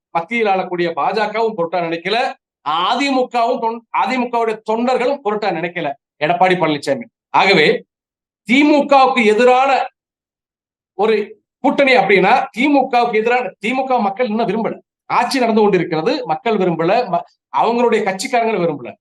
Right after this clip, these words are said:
அவங்களே சொல்றாங்க, "நீங்க எல்லாம் ஒண்ணு சேருங்கப்பான்னு" சொல்றாங்க. அப்ப அந்த வேலை நடந்து கொண்டிருக்கிறது.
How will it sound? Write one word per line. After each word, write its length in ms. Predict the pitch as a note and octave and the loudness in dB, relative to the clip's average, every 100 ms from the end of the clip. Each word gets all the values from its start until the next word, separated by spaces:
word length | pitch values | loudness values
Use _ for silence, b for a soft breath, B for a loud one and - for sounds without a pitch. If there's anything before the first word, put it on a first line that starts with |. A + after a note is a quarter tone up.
| _ _ _ _ D3 | _ _ _ _ -2
அவங்களே 360 | A3+ B3+ D4 | 0 2 0
சொல்றாங்க, 380 | C#4 A3+ A#3 F#3 | 2 2 2 2
"நீங்க 200 | G3+ G#3+ | 0 2
எல்லாம் 140 | A#3+ F#3+ | 0 0
ஒண்ணு 140 | G#3+ | -2
சேருங்கப்பான்னு" 480 | G#3+ G3 F3+ F#3+ F#3+ | -2 -4 -2 -4 -6
சொல்றாங்க. 320 | - C3+ A#2+ _ _ _ _ D3+ | -8 -8 -10 _ _ _ _ 2
அப்ப 240 | G3 - | 4 4
அந்த 280 | - A#3+ C4+ | 4 4 4
வேலை 200 | A#3 B3+ | 6 4
நடந்து 260 | G#3 A3+ G#3+ | 4 4 4
கொண்டிருக்கிறது. 800 | G3+ F3+ F3 F#3 A3 C4 B3+ | 4 2 0 2 2 0 -4